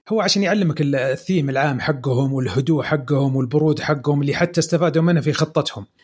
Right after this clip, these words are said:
إن، آه، تمشي الأمور لأن الموضع العام هدوء، س-، يعني ما عندهم، ما هو زي الم-، المدن ال-، المكتظة والمدن ال-، اللي، آه، اللي فيها زي ما تقول حركة صاخبة. هادين هم والشعب هادي والمدينة هادية. ف-، آه،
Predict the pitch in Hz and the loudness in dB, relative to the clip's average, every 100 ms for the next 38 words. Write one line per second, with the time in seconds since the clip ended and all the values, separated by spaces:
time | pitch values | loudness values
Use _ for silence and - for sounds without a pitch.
0 | _ 135 147 151 147 139 139 139 135 131 | _ -6 -2 0 2 2 2 0 0 0
1 | 123 - - 180 170 156 160 185 170 170 | -4 -10 -2 0 2 2 2 2 2 2
2 | 170 180 139 143 147 156 131 107 139 160 | 2 0 0 0 2 2 0 -2 0 0
3 | 131 120 123 123 123 127 135 147 156 165 | 0 0 0 0 -2 -4 -2 0 2 2
4 | 170 147 139 131 127 - - - 156 165 | 2 0 0 -2 -4 -6 -16 -6 -2 0
5 | 147 143 156 127 156 156 143 131 127 120 | 2 2 0 0 0 0 0 -2 -2 -2
6 | 117 113 113 120 123 - 147 120 127 127 | -2 -2 -4 -4 -6 -2 -2 2 0 2
7 | 127 135 131 127 127 123 - - - 123 | 0 0 0 0 0 -2 -4 -16 -8 -2
8 | 123 117 120 117 113 117 135 139 151 123 | 0 0 0 0 0 0 -2 0 0 0
9 | 127 131 131 123 - 147 135 127 123 117 | 0 0 0 0 0 0 0 0 0 2
10 | - 147 127 113 110 - - _ - 185 | 2 0 -2 -4 -8 -12 -20 _ -4 0
11 | 208 170 165 139 135 131 - 143 120 143 | 2 2 2 2 2 2 2 0 0 0
12 | 135 139 143 143 143 107 143 131 135 135 | 0 0 2 2 0 0 0 0 -2 -4
13 | - 180 185 | -2 0 0